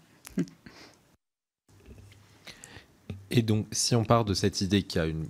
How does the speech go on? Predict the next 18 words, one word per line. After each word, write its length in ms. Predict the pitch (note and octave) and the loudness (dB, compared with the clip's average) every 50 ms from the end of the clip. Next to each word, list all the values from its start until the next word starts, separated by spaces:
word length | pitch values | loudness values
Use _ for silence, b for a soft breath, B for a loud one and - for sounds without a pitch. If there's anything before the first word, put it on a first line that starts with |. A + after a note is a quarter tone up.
| - - - | -10 -12 -8
multipli-, 540 | E2+ F2+ F2+ F2+ - - E2+ - - - - | -4 -2 -2 -2 -4 -6 -10 -10 -10 -12 -4
enfin, 120 | - F2+ | -2 0
une 120 | F2 E2 D#2+ | 0 0 -2
plus 260 | - - - A2 G2 | -6 -4 -4 -2 -2
grande, 340 | F#2+ E2+ F#2+ G2 F#2 E2+ E2+ | 0 0 0 0 0 0 0
euh, 240 | D#2+ D#2 D2+ D2 C2+ D2+ E2+ - - D2+ | 0 0 -2 -4 -8 -10 -14 -16 -8 -6
un 100 | F2+ F#2 | 2 4
plus 140 | - - | 4 4
grand 200 | G#2 G2 F#2 G2 | 4 2 0 0
nombre 360 | F#2+ G2+ G#2+ G#2 F#2 D#2 E2 D#2+ | 2 2 2 2 2 2 2 2
de 120 | D#2+ E2 | 0 0
pays, 340 | D#2+ - F2+ F2 F2 E2+ - B B B B B _ - | 0 2 2 2 2 0 -2 B B B B B _ -8
euh, 80 | E2 D#2 C2+ | -8 -8 -6
desquels, 460 | E2 F2 - - F#2+ F2+ D#2 C2+ D2+ D#2 - | -6 -6 -4 -2 -2 -2 -2 -4 -6 -6 -8
auprès 220 | E2+ F2+ - G2 | -8 -4 -4 -2
desquels 320 | E2+ F2 - - G2 F2+ F2 | -2 -2 -2 0 0 0 0
on 120 | D#2+ D#2+ | 0 0
importe 460 | E2+ E2+ - - F2+ - - - - | 0 0 2 0 0 -2 -2 -8 -10